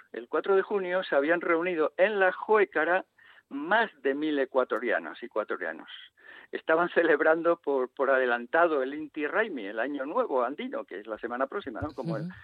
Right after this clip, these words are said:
Speaker 1: comentamos siempre aquí en el tren, es el San Juan nuestro.
Speaker 2: Sí, sí.
Speaker 1: El Consejo de Langreo, pues, aprobaba elaborar y enviar un, un saludo en, en esa fiesta del sol. La comunidad ecuatoriana migrante, como se sabe, es amplia, ¿no?,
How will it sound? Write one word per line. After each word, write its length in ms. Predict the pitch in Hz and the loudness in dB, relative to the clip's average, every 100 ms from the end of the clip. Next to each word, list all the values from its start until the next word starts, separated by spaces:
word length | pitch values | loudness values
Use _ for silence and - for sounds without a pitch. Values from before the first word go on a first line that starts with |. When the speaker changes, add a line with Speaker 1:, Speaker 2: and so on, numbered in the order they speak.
| - - | -20 -16
Speaker 1:
comentamos 540 | 123 117 131 123 123 | -10 -4 0 0 -2
siempre 300 | 139 131 123 | -6 -6 -6
aquí 180 | 123 131 | -6 -6
en 120 | 127 | -6
el 120 | 123 | -6
tren, 260 | 135 160 180 | -2 -2 -2
es 160 | 127 | -6
el 200 | 117 117 113 | -6 -8 -6
San 200 | 127 117 123 | -6 -6 -4
Juan 360 | 139 123 123 | -2 -2 -4
nuestro. 500 | 160 226 - - - _ | -2 -2 -4 -12 -12 _
Speaker 2:
Sí, 180 | - 147 | -12 -10
sí. 180 | 139 127 - _ | -10 -12 -16 _
Speaker 1:
El 220 | - 151 | -6 -4
Consejo 580 | - 143 135 165 - 240 | 0 0 2 0 2 -2
de 140 | - | 0
Langreo, 400 | 127 123 143 165 | -2 0 4 4
pues, 180 | 190 156 | 4 0
aprobaba 640 | 139 - 110 95 90 90 - - | 0 0 2 2 2 -2 -6 -14
elaborar 580 | - 98 71 117 180 156 | -16 -14 -4 2 2 2
y 60 | 127 | -2
enviar 320 | 117 120 123 | -4 -4 -4
un, 220 | 120 117 - | -8 -14 -18
un 100 | 131 | -12
saludo 500 | - 135 190 214 180 | -6 0 0 0 -2
en, 240 | 135 113 - | -2 -6 -14
en 140 | - 110 | -16 -14
esa 220 | - 117 - | -10 -10 -8
fiesta 440 | 156 127 - 139 127 | -4 -2 -2 -2 0
del 180 | 131 127 | -2 2
sol. 280 | 190 269 - _ - - - | 2 2 -4 _ -20 -20 -16
La 180 | - 127 | -8 -8
comunidad 460 | - 117 113 120 127 | -6 -6 -4 -2 0
ecuatoriana 880 | 127 131 131 127 143 139 127 120 - | 2 2 2 2 2 2 0 -2 -4
migrante, 960 | 139 127 131 139 135 - 127 120 110 | -6 -2 2 2 0 0 0 0 -2
como 320 | - 117 107 107 | -6 -10 -10 -10
se 120 | 107 | -4
sabe, 340 | 120 135 123 | 0 0 0
es 120 | 117 | -2
amplia, 400 | 127 170 185 147 | -2 -2 -4 -4
¿no?, 140 | 120 | -4